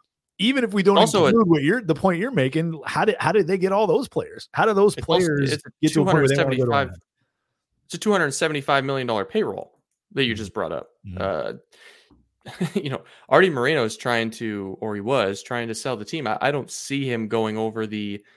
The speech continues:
Speaker 2: uh, C B T and getting taxed for a terrible team. Like,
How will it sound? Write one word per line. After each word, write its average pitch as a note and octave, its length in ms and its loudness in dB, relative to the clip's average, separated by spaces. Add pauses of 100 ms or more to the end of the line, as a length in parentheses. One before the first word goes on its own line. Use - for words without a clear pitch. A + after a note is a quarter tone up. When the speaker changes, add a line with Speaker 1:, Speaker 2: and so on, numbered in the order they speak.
(280)
Speaker 2:
uh, F#2+ 300 -4 (120)
C - 280 -8
B A2+ 160 -6
T C3 260 -6
and G#2 140 -4
getting G2 240 -8
taxed - 480 0
for F#2+ 140 -6
a F2 40 -10
terrible G2 540 -4
team. F#2+ 320 -12
Like, G2 260 -10